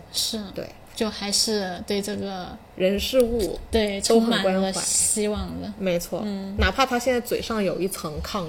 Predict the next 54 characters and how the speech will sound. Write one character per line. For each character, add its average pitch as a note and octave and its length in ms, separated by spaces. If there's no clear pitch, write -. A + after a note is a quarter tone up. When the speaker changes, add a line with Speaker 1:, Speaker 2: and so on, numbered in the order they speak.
Speaker 2:
拒。 - 180
Speaker 1:
是。 - 320
Speaker 2:
对， - 220
但 B3 140
她 B3 80
骨 F3+ 240
子 - 140
里 G3+ 120
还 D#3+ 200
是 - 180
那 F#3 120
样 E3+ 200
善 F3 240
意 - 80
的。 - 100
可 A#3+ 120
能 A3 140
涉 D#4+ 140
及 C4 80
到 B3+ 100
这 C4+ 80
个 C4+ 80
小 G#3+ 160
女 G#3+ 140
孩 F3+ 180
还 G#3+ 140
有 G3 100
一 F3+ 80
个 A3+ 80
板 G#3+ 320
块， A3 220
就 A3+ 120
是 G#3+ 80
她 G#3+ 160
爸 B3+ 160
爸 F#3+ 140
为 D4+ 180
什 A#3 160
么 F#3 80
这 A#3+ 120
么 C4+ 100
喜 - 160
欢 F3 160
她 F#3+ 240
八 G#3+ 160
岁 A3+ 220
时 - 180
候 F3+ 140
写 - 200
的 - 140
那 F3 100
篇 E3+ 180
文 D#3 200
章。 - 160